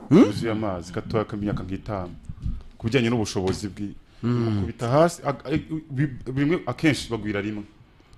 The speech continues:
Speaker 2: Kimwe kigusha ikindi. Umwana ayikubita hasi cyangwa nawe akanyereka amukubita hasi, nta
Speaker 1: Hmm.
Speaker 2: bindi. Nibyo
Speaker 1: Ni ukuvuga
Speaker 2: byabaye ko
Speaker 1: iki?
Speaker 2: nahoze mureba mu kanya kuri video numva ndababaye.
Speaker 1: Hmm.
Speaker 2: Kuko uyu mugabo mfite impungenge ko ashobora kuzageza aho Rayon Sport igatuma amera nk'undi naba-,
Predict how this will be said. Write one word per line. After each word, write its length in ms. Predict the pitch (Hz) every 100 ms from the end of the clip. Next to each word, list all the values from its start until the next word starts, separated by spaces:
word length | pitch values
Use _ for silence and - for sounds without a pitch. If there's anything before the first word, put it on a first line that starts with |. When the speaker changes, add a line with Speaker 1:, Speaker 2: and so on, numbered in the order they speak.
| -
Speaker 2:
Kimwe 180 | - 165
kigusha 360 | 180 113 107 110
ikindi. 380 | - 113 98 - - _ _ _ _ _ - _ - _ - 92 - -
Umwana 600 | 131 165 180 135 139 151
ayikubita 440 | 139 - 113 -
hasi 280 | 113 131 127
cyangwa 260 | 143 131 127
nawe 140 | 123
akanyereka 380 | 127 113 101 107
amukubita 440 | 101 92 98 - 92
hasi, 320 | 95 95 -
nta 120 | 107
Speaker 1:
Hmm. 120 | 101
Speaker 2:
bindi. 280 | 98 98 139 95 - - - -
Nibyo 200 | 127 165
Speaker 1:
Ni 60 |
ukuvuga 200 | 160 156
Speaker 2:
byabaye 220 | 185 156 165
ko 60 |
Speaker 1:
iki? 200 | 165 139 -
Speaker 2:
nahoze 200 | 143 156
mureba 240 | 190 190 139
mu 100 | 127
kanya 240 | 170 156
kuri 380 | - 147 160 - - -
video 280 | 120 110 107
numva 200 | 104 104
ndababaye. 400 | 113 123 95 82 - -
Speaker 1:
Hmm. 360 | 110 101 92 -
Speaker 2:
Kuko 220 | - - 214
uyu 100 | 135
mugabo 520 | 117 104 92 85 87 _ - - - _ _
mfite 240 | - 127 131
impungenge 640 | 117 143 143 104 98 95
ko 200 | 104 123 -
ashobora 280 | 98 117
kuzageza 400 | - 92 87 90
aho 100 | 107
Rayon 100 | 101
Sport 240 | 98 117 98
igatuma 460 | 95 - 92 95
amera 220 | 107 107 101
nk'undi 240 | 107 98
naba-, 240 | 98 104